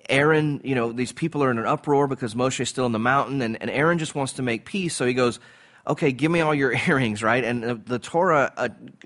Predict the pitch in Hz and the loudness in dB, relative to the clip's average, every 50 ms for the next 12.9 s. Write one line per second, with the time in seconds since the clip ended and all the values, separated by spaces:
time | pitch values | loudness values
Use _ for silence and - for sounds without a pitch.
0 | - - - - - - - - 170 165 160 143 135 - - - - - 185 208 | -14 -10 -10 -8 -8 -6 -4 -4 -2 0 0 0 0 -2 -10 -14 -8 -2 0 2
1 | 208 151 127 131 147 - - 151 131 131 120 120 123 139 - - 139 135 131 127 | 2 2 2 0 -2 -4 -4 -4 -2 -2 -2 0 -2 -2 -2 -4 -6 -6 -4 -6
2 | 120 107 - 123 113 139 143 - - 151 147 139 131 131 123 135 139 139 143 139 | -6 -4 -2 0 0 0 0 -2 -4 -4 -4 -4 -4 -4 -2 -2 -2 -2 -4 -6
3 | 127 156 185 208 - - - - _ _ _ _ _ _ _ _ _ _ _ _ | -6 -6 -8 -8 -8 -12 -16 -18 _ _ _ _ _ _ _ _ _ _ _ _
4 | _ _ - 143 151 147 - 104 175 202 - - 208 - - 165 143 127 143 147 | _ _ 0 2 2 2 4 2 2 2 2 0 -2 -2 0 -4 -2 0 0 0
5 | 143 139 127 - - 185 180 156 131 - - 113 120 120 117 120 131 131 131 - | 0 0 -2 -4 -6 -4 0 0 0 0 -2 -4 -4 -4 -4 -4 -2 -2 -2 -4
6 | - 123 110 107 - 175 185 170 147 127 120 - - 120 107 101 - 165 160 160 | -4 -4 -6 -2 -2 0 2 2 2 2 0 -2 -4 -6 -6 -6 -4 -4 -4 -4
7 | - 104 95 - - _ _ - 117 139 156 151 135 139 131 127 107 120 113 104 | -4 -6 -6 -6 -8 _ _ 2 2 2 2 2 2 2 2 2 2 0 -2 -2
8 | - - 123 147 175 156 104 98 113 - - - 87 95 123 127 - 127 95 90 | -2 0 2 2 2 2 0 -2 -4 -6 -10 -14 -6 -2 -2 0 0 0 0 0
9 | 110 127 - - _ _ - - - _ _ _ _ _ - 139 170 170 147 131 | -2 -2 -4 -8 _ _ -20 -20 -20 _ _ _ _ _ -4 0 2 2 2 0
10 | - 143 139 139 113 139 147 156 - 180 170 151 147 - - - 151 143 147 147 | 0 -2 0 0 0 0 0 -2 0 -2 -2 -2 -4 -4 -4 -2 0 2 2 2
11 | - - 127 131 127 - - 113 120 117 101 90 120 120 110 98 90 92 - - | 0 0 0 0 0 -2 -4 -4 -4 -4 -2 -2 -2 0 0 -2 -2 -6 -6 -4
12 | - 127 127 123 120 117 110 - - 107 123 123 127 127 123 120 113 | -2 0 0 2 0 -2 -4 -8 -14 -20 -20 -8 -4 -2 -2 -2 -4